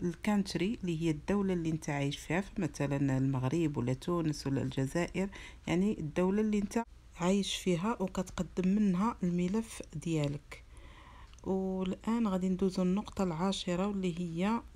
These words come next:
country where you live today. آه، فهنا بطبيعه الحال غادي نديرو الدوله اللي حنا عايشين فيها،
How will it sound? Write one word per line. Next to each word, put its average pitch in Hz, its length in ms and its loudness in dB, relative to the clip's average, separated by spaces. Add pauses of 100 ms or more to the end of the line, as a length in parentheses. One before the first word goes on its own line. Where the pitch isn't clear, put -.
(100)
country 202 380 2
where 196 220 2
you 185 280 2
live 202 300 -2
today. 143 260 2 (680)
آه، 180 360 2
فهنا 190 460 0
بطبيعه 175 500 0
الحال 196 240 -2
غادي 165 260 2
نديرو 170 240 2
الدوله 165 460 0
اللي 165 240 2
حنا 175 380 0
عايشين 160 480 0
فيها، 135 400 -2